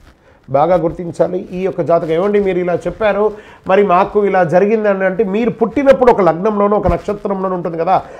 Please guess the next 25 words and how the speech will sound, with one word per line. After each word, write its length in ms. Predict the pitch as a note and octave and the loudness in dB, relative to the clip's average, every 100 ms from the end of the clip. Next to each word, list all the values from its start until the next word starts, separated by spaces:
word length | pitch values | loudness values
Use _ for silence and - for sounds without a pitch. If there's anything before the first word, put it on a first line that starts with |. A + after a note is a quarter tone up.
| - | -4
అందులో 480 | B2 F#3 G#3 A#3 A#3 | -2 4 6 8 6
జరిగే 360 | G3+ G3+ G#3 G#3+ | 6 4 4 2
గ్రహస్థితి 520 | F3 E3+ F3+ G3+ F3 | 2 0 -2 -4 -2
వల్ల 200 | F#3 F3 | -2 -2
మీకు 180 | F#3+ E3 | -2 -4
ఇబ్బంది 280 | D3+ D#3+ D#3+ | -2 -4 -2
ఉండొచ్చు, 300 | D3+ C#3+ C#3+ | -4 -6 -6
కానీ 280 | C#3+ D3 | -4 -4
యూనివర్సలే 760 | F3+ E3 G3+ G3 F3+ - F3+ G#3+ - - - | -4 -2 -2 -2 -4 -4 -4 -4 -6 -14 -6
మేము 160 | D3+ D3 D3+ | -2 0 -2
చెప్తున్నాం. 420 | C#3+ C#3 A#2 G2+ - _ _ _ _ - | -4 -6 -8 -10 -14 _ _ _ _ -2
మీ 80 | D#3+ | -2
యొక్క 160 | - | -2
పూర్తి 340 | C3+ F#3 F#3+ G3 | -4 -4 -4 -2
జాతకం 460 | D#3 D#3+ D#3 D3 | -2 0 -2 -4
ద్వారానే 440 | C#3 C3+ C3 F#3+ G#3 - - D3 | -2 -2 -2 -4 -4 -12 -18 -4
మీ 60 | |
యొక్క 200 | C#3+ B2 C#3+ | -4 -2 -6
పూర్తి 200 | C3 C3 | -6 -6
జాతకం 400 | A2+ G2+ D3+ C#3+ | -6 -8 -10 -10
వస్తుంది. 420 | F#2+ - F2+ F2 _ _ | -10 -14 -16 -18 _ _
మరియు 420 | A#2 A2+ G2+ G2+ G2+ - E2+ C#2+ - - _ _ _ _ _ _ _ _ - | -6 -4 -4 -6 -10 -10 -8 -8 -12 -18 _ _ _ _ _ _ _ _ -6
మళ్ళీ 240 | C3 D#3+ | -2 0
చెప్తున్నాను, 540 | F#3 - - D#3 D#3 A2+ | 0 -2 -2 0 -2 -2
జాతకం 540 | C3 E3 F3 E3+ E3+ | 2 2 2 -2 -4